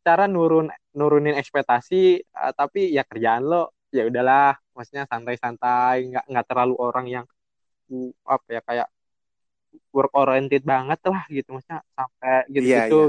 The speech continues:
Speaker 1: gitu.
Speaker 2: iya. Benar.
Speaker 1: Gue bingung sih, Puy.
Speaker 2: Benar.
Speaker 1: Gue bingung sih, maksudnya
Speaker 2: Bagus tuh,
Speaker 1: apa?
Speaker 2: Bro. Kata-kata lu pengen gue jadiin tweet.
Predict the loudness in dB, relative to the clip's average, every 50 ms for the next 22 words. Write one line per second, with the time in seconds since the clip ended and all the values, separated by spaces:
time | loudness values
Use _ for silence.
0 | 2 -2 -8 -10 -14 -16 -16 _ _ _ -20 -20 -20 -20 -20 _ _ _ _ -6
1 | -4 -4 0 0 0 0 -2 -6 -4 -4 -2 -2 0 -2 -2 -4 _ -18 -12 -2
2 | 0 0 2 2 2 2 0 -2 0 0 0 2 0 -2 -2 -2 -4 -4 -4 _
3 | -16 _ _ _ _ _ _ _ -2 0 0 2 2 2 2 2 2 2 2 0
4 | -2 -6 -6 -4 -4 -4 -6 _ _ -14 -12 -10 -10 -10 -12 -10 -10 -10 -10 -10
5 | -10 -12 -14 _ _ -18 -16 -14 -14 -14 -14 -14 -14 -14 -14 -14 -12 -12 -14 -14
6 | -14 -18 -20 -18 -16 -16 -16 -16